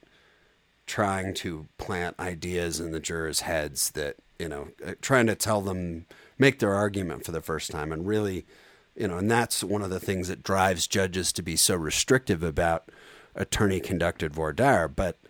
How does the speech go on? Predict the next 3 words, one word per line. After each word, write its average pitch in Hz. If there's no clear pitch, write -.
realistically, 120
the, 104
um, 95